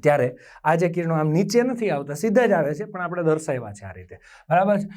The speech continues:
તો આ જે ધ્રુવીભૂત પ્રકાશના કિરણો છે ને એનું કોણાવર્તન કરી નાખે છે. કોણ કરી નાખે? આ ભરેલો પદાર્થ. આમાંથી કિરણો પસાર થાય છે એટલે એનું કોણાવર્તન થાય. કાં જમણી બાજુ કોણાવર્તન થાય અને કાં ડાબી બાજુ થાય. કોણાવર્તન કર્યું કોને? આ પદાર્થે.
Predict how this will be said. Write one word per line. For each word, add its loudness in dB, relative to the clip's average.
તો -4
આ 2
જે 2
ધ્રુવીભૂત 2
પ્રકાશના 0
કિરણો -8
છે -6
ને -4
એનું -4
કોણાવર્તન 0
કરી -12
નાખે -16
છે. -18
કોણ 0
કરી 0
નાખે? -4
આ 0
ભરેલો 0
પદાર્થ. -4
આમાંથી 4
કિરણો 2
પસાર 2
થાય 0
છે -12
એટલે 2
એનું 4
કોણાવર્તન 2
થાય. -8
કાં 0
જમણી 4
બાજુ 4
કોણાવર્તન -2
થાય -4
અને -6
કાં -4
ડાબી -2
બાજુ -10
થાય. -20
કોણાવર્તન 2
કર્યું 2
કોને? 0
આ 0
પદાર્થે. 0